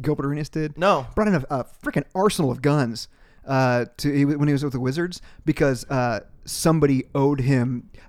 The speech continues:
Speaker 1: They, they, they play, they gamble on the plane all the time when they're traveling and stuff.
Speaker 2: Yeah.
Speaker 1: And somebody owed him, like, a hundred thousand dollars, so he brought a bunch of guns to the locker room.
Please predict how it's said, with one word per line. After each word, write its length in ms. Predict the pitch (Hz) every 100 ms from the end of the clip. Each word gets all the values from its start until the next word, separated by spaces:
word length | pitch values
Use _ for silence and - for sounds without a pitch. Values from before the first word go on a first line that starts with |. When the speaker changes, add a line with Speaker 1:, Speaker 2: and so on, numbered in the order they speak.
| - - -
Speaker 1:
They, 120 | 190
they, 220 | 185 175
they 140 | 170 190
play, 200 | - 175
they 100 | 214
gamble 320 | 143 139 147
on 80 | 143
the 60 | 131
plane 280 | 143 139 143
all 100 | 139
the 60 |
time 440 | 139 147 143 143 135
when 100 | 135
they're 120 | 127
traveling 420 | - 131 131 143
and 80 | 139
stuff. 240 | - 139
Speaker 2:
Yeah. 60 | 160
Speaker 1:
And 60 | 147
somebody 260 | 170 160 143
owed 240 | 135 135
him, 60 | 131
like, 140 | 127
a 40 | 131
hundred 200 | 131 127
thousand 260 | 127 131
dollars, 320 | 123 120 127
so 60 | 135
he 40 |
brought 140 | 127 123
a 40 |
bunch 140 | 147 127
of 80 |
guns 280 | 123 123 123
to 100 | 135
the 60 | 117
locker 280 | 104 117 131
room. 260 | 135 135